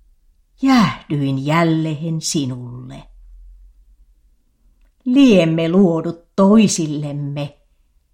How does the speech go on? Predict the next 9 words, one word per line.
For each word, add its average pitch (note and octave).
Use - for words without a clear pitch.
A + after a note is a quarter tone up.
meitä G3+
ei A3+
ikä E3+
erota. B2
Erottavat D#3
entismuistot, A3
tuskat -
tunnetun D#3+
elämän. C#3